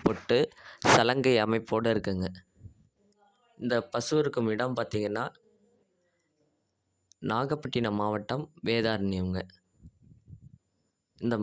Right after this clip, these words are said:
பசுவின் முழு காணொளி இந்த வீடியோல இணைக்கப்பட்டிருக்கு, அதையும் பாருங்க. தொடர்பு எண் பார்த்தீங்கன்னா, நைன் செவன் ஃபைவ் ஒன்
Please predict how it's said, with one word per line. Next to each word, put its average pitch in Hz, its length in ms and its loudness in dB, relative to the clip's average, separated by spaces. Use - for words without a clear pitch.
பசுவின் 131 480 -2
முழு 117 460 2
காணொளி 110 280 0
இந்த 127 200 2
வீடியோல 110 380 2
இணைக்கப்பட்டிருக்கு, - 640 -4
அதையும் 110 340 0
பாருங்க. 95 320 -2
தொடர்பு 131 420 2
எண் 120 180 2
பார்த்தீங்கன்னா, 113 500 -2
நைன் 110 280 -2
செவன் 110 280 -2
ஃபைவ் 110 260 2
ஒன் 131 280 -2